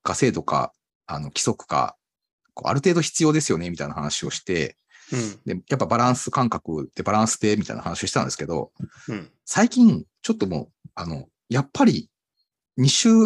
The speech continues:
Speaker 1: 回ったか、<laughs>三周回ったか、
Speaker 2: うん、うん。
Speaker 1: やっぱりルールいらんのではないかと。
Speaker 2: なるほど。
Speaker 1: うん。というのは、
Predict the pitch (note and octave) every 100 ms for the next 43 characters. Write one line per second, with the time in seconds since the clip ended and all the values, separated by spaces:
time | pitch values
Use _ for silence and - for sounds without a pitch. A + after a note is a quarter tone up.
0 | A3 C3+ D#3 D#3 - - D#3+ A2+ G#2+ -
1 | D#3 C#3+ D3+ C#3 - C3+ D#3 C#3+ C3 A2+
2 | A2+ B2 D#3+ D4 F#3+ A3 C4 D#3 A2 B2
3 | E3+ D#4 D4 A2 F2 E2 D#2+ C2+ - -
4 | _ _ _ - C#3 C3 A2+ A#2 G#2+ -
5 | _ _ - B2 F2 D2+ G#2 _ _ _
6 | _ _ _ _ - D3 C#3+ - A#3+ D3+
7 | A2+ G#2